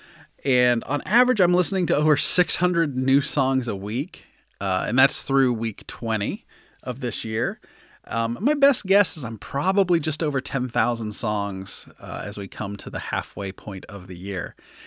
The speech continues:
It's a little hard to nail down, so I'm trying to play with the data a little bit and get a more accurate number, 'cause I would like to be true to what I say about how much I l-,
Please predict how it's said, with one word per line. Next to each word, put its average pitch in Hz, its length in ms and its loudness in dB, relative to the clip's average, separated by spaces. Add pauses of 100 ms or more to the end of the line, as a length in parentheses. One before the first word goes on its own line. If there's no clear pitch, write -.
(120)
It's - 140 -2
a 156 40 8
little 185 220 6
hard 147 360 4
to 139 80 -2
nail 120 240 0
down, 104 300 -2
so 98 100 -8
I'm 104 60 -8
trying 107 220 -4
to 95 80 -4
play 107 300 -2
with 101 100 -4
the - 80 -8
data 95 480 -2
a - 80 -8
little 98 260 -6
bit 95 220 -4
and 98 100 -8
get 95 160 -4
a 98 80 -10
more 101 240 -6
accurate 95 440 -4
number, 92 260 -6
'cause - 140 -8
I 107 40 -2
would 143 220 0
like 127 220 4
to 98 180 -4 (600)
be 139 320 2
true 220 300 6
to 185 80 12
what 160 160 6
I 135 80 6
say 156 200 0
about 101 320 2
how - 160 -2
much 110 240 -2
I 107 60 -4
l-, 101 300 -8